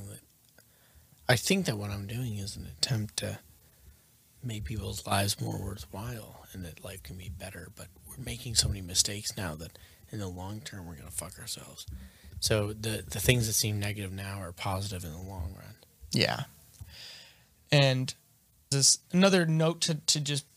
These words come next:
Speaker 2: put in for future podcasts or topics to talk about that I wanted to say now is just unpacking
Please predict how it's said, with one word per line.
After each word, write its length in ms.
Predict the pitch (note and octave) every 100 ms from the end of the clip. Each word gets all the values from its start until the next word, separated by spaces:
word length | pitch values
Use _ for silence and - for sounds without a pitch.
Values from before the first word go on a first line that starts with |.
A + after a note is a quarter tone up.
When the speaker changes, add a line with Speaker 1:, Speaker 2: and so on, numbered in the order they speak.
| -
Speaker 2:
put 200 | - E3
in 320 | E3 D#3+ D#3+
for 320 | D#3 D#3 D3 D3
future 380 | - F3+ E3 D#3+
podcasts 640 | C3 D3 C#3 C#3 B2+ C3+
or 80 | B2+
topics 520 | B2 - C3 B2+ A#2+
to 80 | -
talk 220 | C3 B2
about 240 | B2 A#2 A2
that 100 | A2+
I 40 |
wanted 240 | A#2 A#2+ A#2+
to 40 |
say 240 | - C3
now 420 | A#2 C3+ C3+ A#2+ C3 -
is 260 | C#3+ C3+ A#2+
just 380 | - C#3+ - - _ _ _ _ _ _ _ _ _
unpacking 760 | D#3+ F3 D3+ D#3 D3+ D#3 C#3+ C3